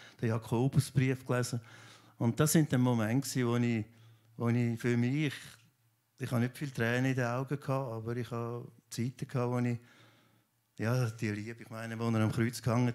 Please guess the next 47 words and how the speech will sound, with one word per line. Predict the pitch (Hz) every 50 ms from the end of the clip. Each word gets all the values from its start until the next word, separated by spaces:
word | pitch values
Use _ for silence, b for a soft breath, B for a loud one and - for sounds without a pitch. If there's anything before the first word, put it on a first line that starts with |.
| -
ist, | - 110 104 - B B B B B B
„Vater, | - 117 117 - - - - -
vergib | - - - - 110 113 113 113
ihnen, | 127 120 117 113 110 104 104 101 B B B B B B - -
denn | 104 98
sie | - 110 104 104
wissen | 113 123 - - - - 107 101
nicht, | 101 104 - - - 110
was | 104 104 - -
sie | - 107
tun.“ | - - - 120 135 147 139
Und | 117 107 101 92 B B B B B B B B B
ich | 120 113 - -
bin | 123 120 117
mal | 113 113 110 107
ein | 104 101 104
Gegner | 104 117 151 165 - 208 180
gewesen | - - - 220 214 202 170
von | 196 196 202 208
ihm. | 190 170 120
Ich | 107 101 -
habe | 113 107 107 B B B B B B B B B B B B -
da | 123 113 110 110 110 110
in | 107
der | 107 107 107
Reblauben | 117 127 127 123 139 135 131 131 131 131 131 135
unten | 135 135 131 117
der | 113 117 113 131
Heilsarmee | 135 135 131 - 131 120 123 123 123
Bierdeckel | - - 151 175 165 - - 175 175 - - 185 170
an | 165
den | 160
Kopf | 165 170 175 - - -
geschossen, | - 202 208 185 - - - 170
wenn | 165 160
die | 170
gekommen | 165 143 170 170 160
sind. | 170 190 165 135 -
Das | 117 113 -
ist | 131 117 - - - -
das | - - 131
Wort | 139 156 165 151 -
Gottes, | 147 - - - - 139 127 -
das | - 127 117 113 -
ist | 135 117 -
für | - - - - 131 127
mich | 135 139 131 -